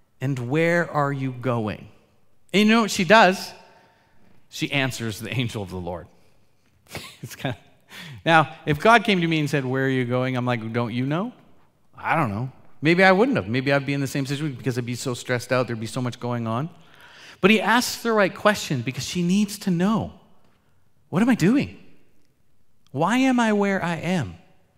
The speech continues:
Where am I going?" He asks the right questions. You ever notice that Jesus does that too?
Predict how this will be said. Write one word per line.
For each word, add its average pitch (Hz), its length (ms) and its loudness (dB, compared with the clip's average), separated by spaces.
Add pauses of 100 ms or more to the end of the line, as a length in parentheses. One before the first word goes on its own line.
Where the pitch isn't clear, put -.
(640)
Where 233 380 2
am 190 240 0
I 165 160 -2
going?" 180 500 -2 (2250)
He - 180 -4
asks - 500 -6
the 113 120 -8
right 113 200 -6
questions. 110 480 -6
You 131 60 4
ever 127 120 0
notice 127 280 -2
that 107 160 -6
Jesus 131 400 -6
does 143 240 -6
that - 240 -10
too? 170 220 -6